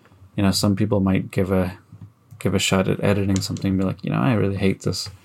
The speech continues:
It's not for me. I need someone to actually, like, do this work for me, who, who's got, like, the, the right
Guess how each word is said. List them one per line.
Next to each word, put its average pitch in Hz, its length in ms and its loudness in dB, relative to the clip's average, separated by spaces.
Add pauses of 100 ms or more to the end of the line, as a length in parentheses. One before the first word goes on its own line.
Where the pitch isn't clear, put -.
(300)
It's 113 120 -4
not 98 180 0
for 92 120 -4
me. 92 320 -2
I 101 80 0
need 98 160 2
someone 90 320 2
to 92 100 0
actually, 95 480 0
like, 92 200 -4 (560)
do 98 180 2
this 95 180 0
work 95 220 0
for 98 160 -2
me, 92 200 -2 (960)
who, - 320 -2
who's 101 180 -2
got, 98 200 2
like, - 240 -4
the, 95 440 0 (320)
the 95 120 0
right 92 380 0